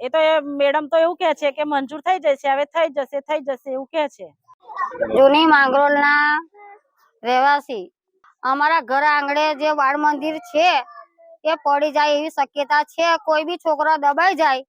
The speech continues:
Speaker 2: એની જવાબદારી કોણ લે? અને અમે શિલ્પાબેનને રજૂઆત બે વાર મેં બોલી હતી અને એમનો નંબર બી નોટ છે ગાડીનો મારી કને કે આ છોકરોને કઈ રજૂઆત કરો, છોકરાનું કઈ કરો.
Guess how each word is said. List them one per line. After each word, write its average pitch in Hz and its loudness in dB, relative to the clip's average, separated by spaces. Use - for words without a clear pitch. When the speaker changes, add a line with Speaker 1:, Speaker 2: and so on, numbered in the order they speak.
Speaker 2:
એની 311 -4
જવાબદારી 302 2
કોણ 381 2
લે? 294 2
અને 294 -4
અમે 311 0
શિલ્પાબેનને 311 0
રજૂઆત 302 0
બે 277 -6
વાર 320 2
મેં 339 -2
બોલી 311 0
હતી 294 -6
અને 320 -2
એમનો 349 2
નંબર 349 2
બી 403 2
નોટ 370 4
છે 381 -2
ગાડીનો 339 0
મારી 339 2
કને 277 -2
કે 330 -2
આ 349 2
છોકરોને 339 0
કઈ 349 0
રજૂઆત 320 0
કરો, 330 0
છોકરાનું 311 -2
કઈ 320 0
કરો. 302 2